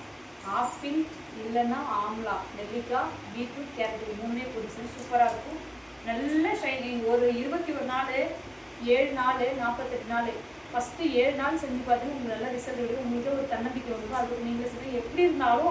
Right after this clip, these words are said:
அவ்வளோ ஒரு மாற்றம் கிடைக்கும். நீங்க தொடர்ந்து ரெகுலரா மட்டும் சாப்பிட்டீங்கன்னா உங்களை அடிச்சிக்கவே முடியாது, அவ்வளோ சூப்பரா இருக்குங்க, ரொம்ப நல்லா இருக்கு. நான் கூட எதிர்பார்க்கல, அந்த அளவுக்குலாம் கிடைக்குமான்னு எதிர்பார்த்தேன். நல்லா இருக்குது. அதனால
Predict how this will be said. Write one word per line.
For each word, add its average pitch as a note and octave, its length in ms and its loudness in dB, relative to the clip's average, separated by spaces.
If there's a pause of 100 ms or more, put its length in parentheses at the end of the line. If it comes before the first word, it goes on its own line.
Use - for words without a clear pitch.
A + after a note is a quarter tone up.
அவ்வளோ D#4+ 320 2
ஒரு D#4+ 160 4
மாற்றம் B3+ 300 0
கிடைக்கும். A3 320 -6 (640)
நீங்க A#3+ 260 0
தொடர்ந்து D4 380 2
ரெகுலரா E4 420 8
மட்டும் D#4 280 -2
சாப்பிட்டீங்கன்னா C4 500 -2
உங்களை B3 180 -2
அடிச்சிக்கவே C#4 480 -2
முடியாது, C4 260 0
அவ்வளோ C4+ 280 2
சூப்பரா D4 260 -2
இருக்குங்க, A#3 300 -4
ரொம்ப B3 220 -6
நல்லா A#3+ 160 4
இருக்கு. A#3 240 0
நான் B3 140 -2
கூட C#4 160 -2
எதிர்பார்க்கல, A#3 480 -2
அந்த A3 140 -2
அளவுக்குலாம் C#4 300 0
கிடைக்குமான்னு C4 460 -4
எதிர்பார்த்தேன். A3+ 540 -2 (580)
நல்லா A#3+ 240 4
இருக்குது. A#3+ 340 0 (1900)
அதனால A3+ 240 0